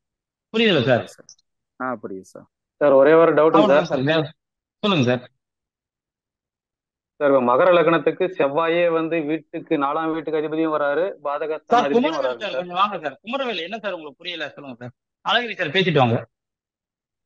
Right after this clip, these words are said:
Speaker 3: சார்.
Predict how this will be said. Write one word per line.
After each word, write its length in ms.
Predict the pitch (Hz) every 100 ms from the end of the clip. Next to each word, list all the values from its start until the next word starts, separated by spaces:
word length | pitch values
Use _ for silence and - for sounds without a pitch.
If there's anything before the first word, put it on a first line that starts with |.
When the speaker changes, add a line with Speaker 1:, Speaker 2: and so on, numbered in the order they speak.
| _ _ _ _ _ _ _ _ _ _ _ _ _ _ _ _ _ _ _ _ _ -
Speaker 3:
சார். 200 | 147